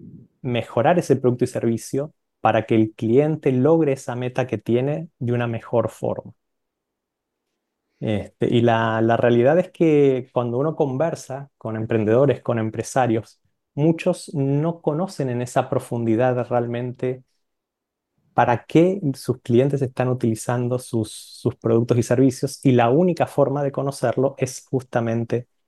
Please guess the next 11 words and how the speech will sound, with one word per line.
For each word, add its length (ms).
hablando, 840
teniendo 340
estas 220
conversaciones, 1160
estas 360
entrevistas 840
con, 580
con 180
clientes, 880
este, 600
que, 380